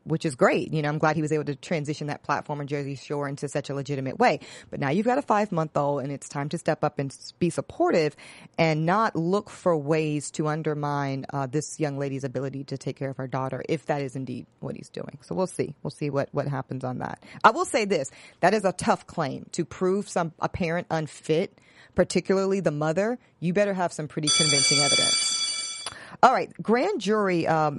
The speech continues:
so moving forward, speaking of, um, young kids,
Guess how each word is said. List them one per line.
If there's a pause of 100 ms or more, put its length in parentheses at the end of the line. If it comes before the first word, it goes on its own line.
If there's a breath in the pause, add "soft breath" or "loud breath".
so
moving
forward,
speaking
of,
um,
young
kids,